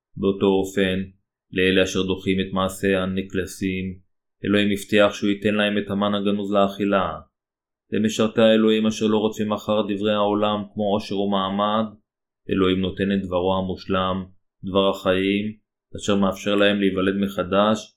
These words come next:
על ידי בשורת המים והרוח. אנו חייבים לשנוא ולדחות את מעשה הנקלסים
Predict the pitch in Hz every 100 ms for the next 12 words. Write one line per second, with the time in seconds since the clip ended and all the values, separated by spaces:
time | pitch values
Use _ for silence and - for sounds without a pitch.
0 | _ _ _ 95 92 95 98 98 90 95
1 | 98 87 90 90 90 87 87 80 78 78
2 | - - _ _ _ _ _ _ _ _
3 | _ _ _ _ _ _ _ _ _ _
4 | _ _ _ _ _ 107 101 101 107 98
5 | 101 98 98 - 98 98 98 95 - 98
6 | 98 - _ _ _ - 98 104 98 98
7 | 107 101 98 101 - 101 98 98 98 -
8 | 98 95 98